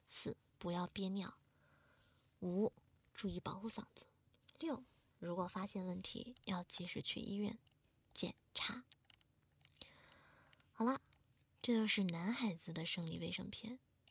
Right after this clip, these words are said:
讲完男孩子的，我们来讲一下女孩子的。好，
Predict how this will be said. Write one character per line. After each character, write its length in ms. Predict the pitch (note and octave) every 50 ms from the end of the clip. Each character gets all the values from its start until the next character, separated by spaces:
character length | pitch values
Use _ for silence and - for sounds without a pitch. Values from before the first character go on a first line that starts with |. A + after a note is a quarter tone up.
| - - - - - - - _
讲 180 | - - G#3 G3+
完 140 | A#3+ B3+
男 140 | A#3+ B3 C4
孩 180 | C4 C4+ B3+ G3+
子 180 | F#3+ - F#3+
的， 300 | F#3 F3+ F3+ - B3 C4 - _ _ _ _
我 80 | - F3
们 120 | F3 F3
来 60 | F3
讲 240 | F3+ - F3+ - -
一 40 | G3
下 160 | - G#3 G3+
女 120 | G3 F#3+ G3
孩 260 | - - - - -
子 140 | - - B3
的。 120 | A#3+ - - _ _ _ _ _ _ _ _ _ _ _ _ _ _ _ _ _ - - - - - - - - - - _ -
好， 240 | - F3+ F#3 F#3+ -